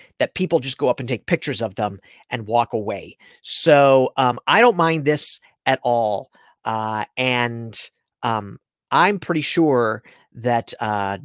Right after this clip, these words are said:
Disney is going to end up being very happy with the results of this.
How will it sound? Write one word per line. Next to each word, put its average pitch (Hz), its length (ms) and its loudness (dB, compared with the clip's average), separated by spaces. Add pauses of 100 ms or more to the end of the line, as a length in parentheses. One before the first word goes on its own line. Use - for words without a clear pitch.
Disney 120 420 -2 (100)
is 113 140 -8
going 113 160 -6
to 113 60 -2
end 110 60 -2
up - 80 -8
being 101 240 -8
very 175 520 4
happy 117 440 -2 (300)
with - 200 -6
the 110 100 -2
results 101 440 -4
of - 120 -10
this. - 360 -2